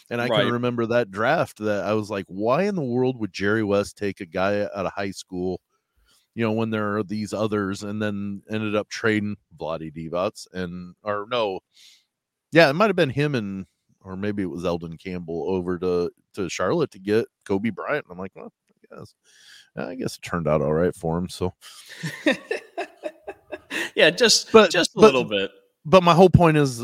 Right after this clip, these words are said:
Speaker 1: the, the trading, ju-, it's so crazy and none of it's official until, like, a few days afterwards or whatever. So, like, you
Speaker 2: Right.
Speaker 1: get these, these announcements that the trades are happening,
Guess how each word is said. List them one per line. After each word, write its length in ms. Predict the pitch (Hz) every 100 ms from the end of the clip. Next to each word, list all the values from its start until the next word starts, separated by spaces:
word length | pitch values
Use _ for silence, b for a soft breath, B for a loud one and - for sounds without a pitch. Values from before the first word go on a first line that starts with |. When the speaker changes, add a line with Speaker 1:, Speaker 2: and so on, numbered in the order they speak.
| -
Speaker 1:
the, 220 | 120 117 101 -
the 140 | 120
trading, 1000 | - - - 110 120 113 110 101 104 98 - 113
ju-, 240 | 110 104
it's 220 | - 123
so 220 | - - 185
crazy 400 | - 156 143 123
and 140 | 123
none 140 | 135 160
of 100 | 139
it's 160 | -
official 840 | 104 - - - 135 - 117 92 73
until, 300 | 104 98 110
like, 180 | 104 95
a 40 |
few 220 | - 113
days 260 | 104 101 87
afterwards 640 | 92 95 92 82 80 78
or 80 | 80
whatever. 420 | 82 82 80 82 B B B B
So, 140 | - 139
like, 200 | 131 127
you 60 |
Speaker 2:
Right. 60 | 127
Speaker 1:
get 160 | 143 -
these, 380 | 127 120 101 - b b b b b _ _ _ _ _ -
these 280 | - 123 117
announcements 640 | 110 107 110 120 - 117 -
that 160 | 110
the 80 | 107
trades 340 | 92 120 117 110
are 60 |
happening, 720 | 92 101 101 101 101 101 101